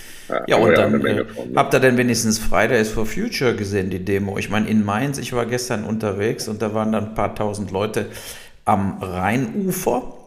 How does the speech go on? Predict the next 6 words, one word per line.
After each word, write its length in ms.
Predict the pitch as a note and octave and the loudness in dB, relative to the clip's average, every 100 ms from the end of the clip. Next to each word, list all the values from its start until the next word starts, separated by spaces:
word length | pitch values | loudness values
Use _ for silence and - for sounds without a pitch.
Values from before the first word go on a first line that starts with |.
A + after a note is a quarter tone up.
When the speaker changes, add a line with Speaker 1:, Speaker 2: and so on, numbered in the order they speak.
| - - - - - | -20 -20 -20 -20 -8
Speaker 1:
und 300 | - B2 A2 | -2 0 0
haben, 520 | A2 G#2+ A#2 A2+ A2 | 0 0 0 2 2
äh, 320 | A2 A2 G2 G2 - - | 4 2 2 6 8 8
sehr 360 | G2+ F#2 A2+ C3 | 4 -2 0 0
laut 540 | A#2+ E2+ C3 C#3 - - | 2 2 2 -2 -8 -10
krakeelt. 720 | - G2+ - - A2+ C#3 - | -6 -8 -8 -8 -4 -4 -6